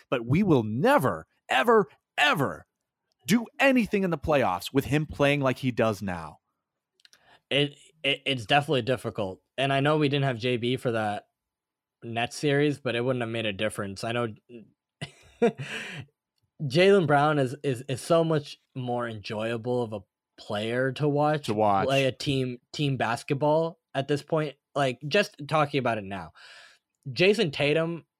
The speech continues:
Speaker 2: definitely needs to, needs to understand that team basketball doesn't re-, revolve around how he's playing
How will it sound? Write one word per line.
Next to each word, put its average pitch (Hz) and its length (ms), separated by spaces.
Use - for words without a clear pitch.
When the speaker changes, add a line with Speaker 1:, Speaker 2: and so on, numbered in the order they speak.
Speaker 2:
definitely 143 720
needs 170 460
to, 160 220
needs 156 260
to 143 120
understand 123 840
that 123 400
team 175 280
basketball 139 560
doesn't 135 320
re-, 127 180
revolve 131 580
around 117 720
how 147 240
he's 151 460
playing 147 720